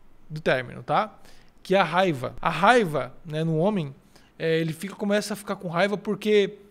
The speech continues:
você tá ignorando ele. Ele começa a se autoafirmar, dizendo pra si mesmo que ele tomou a decisão certa, mesmo que isso se-, não seja verdade. Então ele começa a pensar, "Fiz a escolha certa,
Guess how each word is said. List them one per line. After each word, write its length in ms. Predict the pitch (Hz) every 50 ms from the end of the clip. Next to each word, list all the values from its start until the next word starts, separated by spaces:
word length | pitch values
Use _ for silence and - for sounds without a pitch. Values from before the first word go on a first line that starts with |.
| _ - _ _ _ _
você 420 | 170 196 196 196 - 220 226 233 - - - _ _
tá 100 | 214 214
ignorando 500 | 202 208 214 202 202 208 240 226 190 160
ele. 220 | 131 123 123 123 - _ _ - - - 175
Ele 80 | 175
começa 340 | - 220 214 233 233 226 240
a 40 | 202
se 420 | - - - 220 220 214 202 180 - - _ _ _ _ -
autoafirmar, 1000 | 220 240 247 240 240 233 214 - - 233 220 208 190 175 165 - - - - -
dizendo 340 | - 160 160 180 214 208 208
pra 140 | 202 202 190
si 220 | 160 - - 262
mesmo 440 | 254 226 208 233 285 254 233 180 160 - - - - _ _
que 100 | - 220
ele 100 | 220 196
tomou 240 | 196 220 202 214 214
a 20 |
decisão 340 | 208 220 - - - 220 226
certa, 520 | 214 - - 190 180 175 - - 139 123 - _ _ _ _
mesmo 320 | - 175 208 262 269 311 285
que 140 | 302 - 233
isso 200 | 247 240 240 208
se-, 260 | - 233 226 226 -
não 240 | 214 208 220 262 247
seja 240 | - 233 214 233
verdade. 480 | 208 240 233 202 185 160 147 131 - - - - - _
Então 120 | - 196
ele 40 | 196
começa 320 | 226 214 214 208 202 220
a 20 | 202
pensar, 760 | - - - 226 208 - - 175 151 - - - - _ _
"Fiz 160 | _ - 208
a 20 | 226
escolha 300 | 220 - - - 190 170
certa, 600 | - - 202 214 220 214 202 190 - 208 202 196